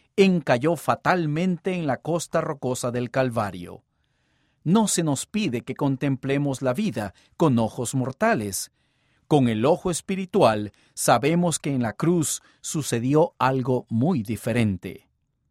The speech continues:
No obstante la ferocidad de la tormenta, hubo paz en los labios y en el corazón del Salvador.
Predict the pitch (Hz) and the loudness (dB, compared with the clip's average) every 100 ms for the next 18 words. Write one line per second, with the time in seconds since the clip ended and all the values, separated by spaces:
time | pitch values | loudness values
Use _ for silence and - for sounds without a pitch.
0 | _ _ _ _ _ _ 113 127 127 - | _ _ _ _ _ _ 0 2 2 -2
1 | - - 139 143 127 127 123 - 123 117 | -4 0 2 2 2 0 0 -2 -4 -4
2 | 123 110 131 165 170 175 196 180 147 107 | -4 2 2 2 0 0 0 2 2 2
3 | 92 95 85 - _ _ _ - 202 196 | -2 -6 -10 -14 _ _ _ -6 -4 -4
4 | 151 - 127 160 151 - - - 147 143 | -6 -2 0 0 -2 -6 -8 -2 0 -2
5 | 127 117 110 131 127 123 120 - _ - | -6 -4 -4 -4 -4 -4 -6 -14 _ -4
6 | 147 143 139 135 175 180 - 220 135 107 | 2 2 2 0 -2 -2 -2 0 0 -2
7 | 104 - 117 107 127 113 95 90 | -4 -4 -4 0 -2 -2 -8 -12